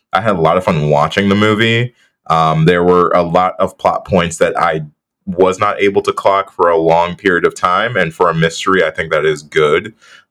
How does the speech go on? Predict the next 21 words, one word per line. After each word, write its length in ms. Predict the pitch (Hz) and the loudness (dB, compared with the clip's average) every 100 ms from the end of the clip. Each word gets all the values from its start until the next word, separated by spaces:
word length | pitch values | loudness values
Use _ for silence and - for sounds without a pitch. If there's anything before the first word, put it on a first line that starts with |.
| - | -4
Uh, 340 | 73 80 78 | 0 2 0
the 100 | 82 | 0
performances, 1080 | 90 90 - 90 98 110 123 123 127 127 - - | 0 -2 2 2 2 0 2 2 2 0 -4 -2
I 140 | 95 | -2
thought, 340 | - 95 98 - | 0 0 0 0
from 140 | 101 | 0
our 80 | 90 | 0
two 180 | - 95 | 0 0
main 260 | 90 87 | 2 0
characters 520 | 90 87 98 131 131 | 0 0 2 0 0
was 200 | 104 87 | 0 -2
really 320 | 76 80 82 78 | 0 2 2 2
good. 420 | 76 78 139 160 _ _ _ _ _ _ _ _ - | 2 2 0 -2 _ _ _ _ _ _ _ _ -6
I 140 | 110 95 | -2 2
enjoyed 560 | 95 90 87 90 90 | 2 2 2 2 0
watching 420 | 82 85 90 104 92 | 0 0 0 -2 -2
them 160 | 85 87 | -2 -2
interact 440 | 85 78 85 82 | 0 0 -2 0
with 120 | 101 | 0
each 160 | 101 101 | 2 2
other. 480 | 113 110 110 110 | 2 2 2 -2